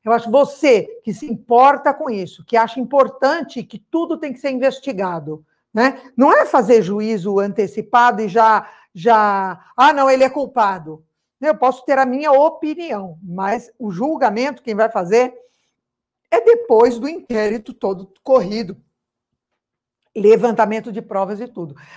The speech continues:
Mas n-, isso não pode deixar pra lá. É gravíssimo. Então, ou seja, inclusive ele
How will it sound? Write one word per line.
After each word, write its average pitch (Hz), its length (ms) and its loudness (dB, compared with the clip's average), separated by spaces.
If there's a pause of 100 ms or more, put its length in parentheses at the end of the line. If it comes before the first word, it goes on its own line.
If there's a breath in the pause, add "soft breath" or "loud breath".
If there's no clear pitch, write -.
Mas 240 320 2
n-, 233 440 2
isso 277 220 -4
não 269 460 0
pode 226 500 2
deixar 208 300 -2
pra 214 180 -4
lá. 170 220 -10 (380 soft breath)
É 269 100 -4
gravíssimo. 214 1300 0 (320)
Então, 208 160 -6
ou 220 100 0
seja, 226 320 0 (200 loud breath)
inclusive 254 680 -2
ele 240 160 -2